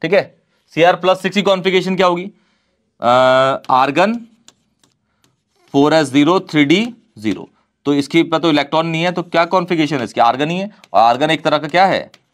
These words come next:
नोबल गैस है। तो इस पे जो इलेक्ट्रोड पोटेंशियल हाई होगा कि लो होगा?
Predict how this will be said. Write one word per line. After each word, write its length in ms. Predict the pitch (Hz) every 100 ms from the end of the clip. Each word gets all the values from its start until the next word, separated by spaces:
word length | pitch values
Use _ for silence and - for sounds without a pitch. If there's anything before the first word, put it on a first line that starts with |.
| _ _ 107
नोबल 260 | 113 107
गैस 280 | 95 82 78
है। 80 | - - _ -
तो 80 |
इस 120 | 135 139
पे 280 | - 165
जो 440 | 165 175 185 190 -
इलेक्ट्रोड 400 | 135 135 170 156
पोटेंशियल 380 | 165 160 160 160
हाई 240 | 135 156
होगा 180 | 185 202
कि 120 | 214
लो 120 | 202
होगा? 260 | 196 104 -